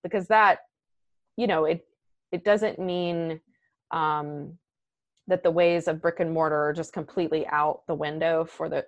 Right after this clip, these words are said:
the, the clients we would serve.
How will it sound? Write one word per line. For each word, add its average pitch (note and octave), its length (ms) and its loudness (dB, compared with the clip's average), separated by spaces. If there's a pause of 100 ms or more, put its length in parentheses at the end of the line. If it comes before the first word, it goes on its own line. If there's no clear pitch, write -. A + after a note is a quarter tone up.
(120)
the, C#3+ 280 -6 (1500)
the F3 80 -2
clients D#3+ 420 -6
we D#3 100 -4
would C#3 200 -6
serve. F3 460 -2